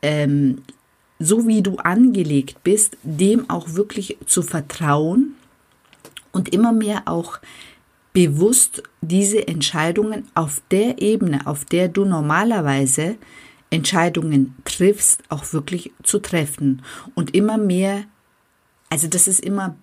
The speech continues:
bewusster wird, also dass man das bewusster macht und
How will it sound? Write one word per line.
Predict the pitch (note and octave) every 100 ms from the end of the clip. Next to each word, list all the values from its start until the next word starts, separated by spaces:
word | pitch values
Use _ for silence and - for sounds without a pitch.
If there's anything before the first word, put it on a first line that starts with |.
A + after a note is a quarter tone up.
| _
bewusster | E3 C3 C#3+ - - G3
wird, | A3+ C4 - - _ _ _
also | D#3+ D3+
dass | E3+ -
man | F3
das | D#3 - - -
bewusster | C#3 D3+ E3 A3 - D#3+
macht | C#3+ G#3 - - - - - - _
und | A#3 C#4 -